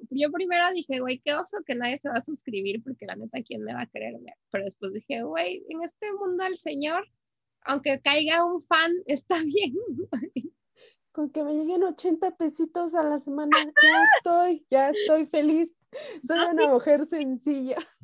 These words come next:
Speaker 1: Yo sí me metí esta semana y dije como, "Ok, voy a ver de qué se trata". Ya me metí, vi cómo lo hacen. Obviamente no pagué, o sea, pero vi los que son como gratis, que son como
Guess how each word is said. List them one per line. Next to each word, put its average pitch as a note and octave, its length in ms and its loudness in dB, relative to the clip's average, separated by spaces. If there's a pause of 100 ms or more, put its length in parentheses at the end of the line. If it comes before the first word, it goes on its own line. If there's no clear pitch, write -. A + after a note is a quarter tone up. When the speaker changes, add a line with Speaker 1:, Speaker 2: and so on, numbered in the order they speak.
(260)
Speaker 1:
Yo C4+ 200 2
sí G4+ 160 -2
me A#4 100 2 (220)
metí E4 320 -2
esta F#4+ 300 -2
semana C#4 680 -4 (580)
y D4 140 -2
dije D4 400 -6
como, A3 640 -6 (720)
"Ok, D4 220 -6 (280)
voy C4+ 160 -4
a D4 120 -2
ver C#4 160 -2
de C4+ 140 -4
qué C#4 100 -6
se C4+ 120 -8
trata". A3+ 420 -6
Ya A#3+ 240 -2
me A#3 180 -6
metí, F#4 720 -2 (360)
vi B3+ 160 -8
cómo B3+ 280 -2
lo G3+ 180 -4
hacen. E4 640 -2
Obviamente C#4+ 460 0
no B3+ 220 -2
pagué, C4+ 640 0 (100)
o A3+ 120 -4
sea, A3+ 220 -4
pero A3 160 -2
vi G3+ 100 -2
los B3+ 180 -4
que B3 120 -6
son A3+ 240 -8
como A#3+ 200 -6 (100)
gratis, A3+ 480 -4
que B3+ 120 -6
son A3 200 -10
como A3 500 -10